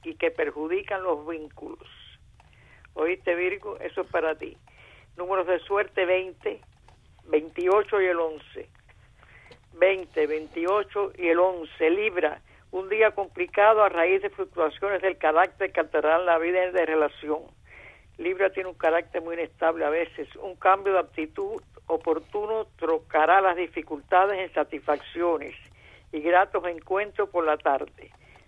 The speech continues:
No es buen momento para comprar o vender. Así que si tienes algo que hacer, no lo hagas hoy. Si tienes dificultades para relajarte o para dormir, no pienses en nada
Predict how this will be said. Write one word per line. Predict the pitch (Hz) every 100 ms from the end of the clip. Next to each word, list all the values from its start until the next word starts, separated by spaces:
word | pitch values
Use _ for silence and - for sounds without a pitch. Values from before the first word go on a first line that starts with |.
| - -
No | 156 180
es | -
buen | 190
momento | 180 170 196 208 - 196
para | 160 156
comprar | 147 143 - 175 196
o | 180
vender. | 160 156 151 160 151 - _ - - - - - - _ - - -
Así | - - 165
que | 190 165 - -
si | 151 - - -
tienes | 175 180 175
algo | 180 175 175
que | 170
hacer, | - 185 190
no | 185 165
lo | 165
hagas | 165 165 160
hoy. | 165 156 - - -
Si |
tienes | - 185 190 170
dificultades | - 175 160 - 175 185 180
para | 165 147
relajarte | 151 139 170 180 -
o | 160
para | 147 147
dormir, | 147 151 180 202
no | 185 165
pienses | - 180 - 165
en | 156 151
nada | 170 165 160